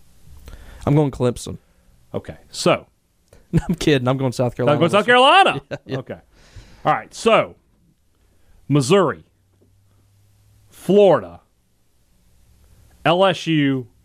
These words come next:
Speaker 2: Louisville. Okay.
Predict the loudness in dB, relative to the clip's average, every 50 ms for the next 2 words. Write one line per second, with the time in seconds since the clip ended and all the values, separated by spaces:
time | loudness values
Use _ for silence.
0 | _ _ _ _ -4 0 2 4 4 4 2 0 -2 -6 -16 -20 _ _ _ _
1 | _ _ _ _ -20 -20 -20 -20 -20 -20 _ _ _ _ _ _ _ _ _ _
2 | _ _ _ -20 _ _ _ _ _ _ _ -20 -20 -20 -20 -20 -20 -20 -20 -20
3 | -20 -10 -6 -4 -2 -2 -2 -2